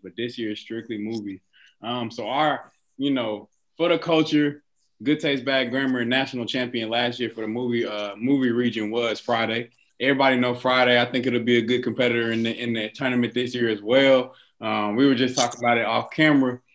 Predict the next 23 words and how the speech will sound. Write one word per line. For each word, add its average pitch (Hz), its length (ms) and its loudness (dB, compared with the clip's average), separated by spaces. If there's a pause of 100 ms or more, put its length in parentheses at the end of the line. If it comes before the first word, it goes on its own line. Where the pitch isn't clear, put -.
(160)
You 147 120 4
know, 135 120 0
Friday 165 320 4
is 151 100 4
one 151 140 2
of 139 60 2
those 135 200 2
movies 135 380 2
that 117 80 -4
a 113 40 0
lot 123 200 2
of 131 100 -6
people 123 240 -4
have 104 180 -4
seen, 156 680 0
and 120 100 -10
so 120 220 -2
it 113 60 -2
holds 123 220 -2
a 117 60 -2
lot 107 220 0
of 85 80 -10
weight. 98 260 -6